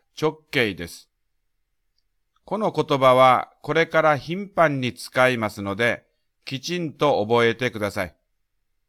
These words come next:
さて、円の周りのことを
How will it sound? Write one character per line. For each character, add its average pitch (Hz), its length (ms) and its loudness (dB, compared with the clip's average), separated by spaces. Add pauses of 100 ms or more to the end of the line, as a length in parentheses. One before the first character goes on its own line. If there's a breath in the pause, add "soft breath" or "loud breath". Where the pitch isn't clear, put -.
(800)
さ 143 160 -2
て、 135 320 2 (480)
円 202 280 0
の 170 120 0
周 156 400 6
り 147 40 -4
の 127 140 -2
こ 120 140 -4
と 107 180 -4
を 123 400 0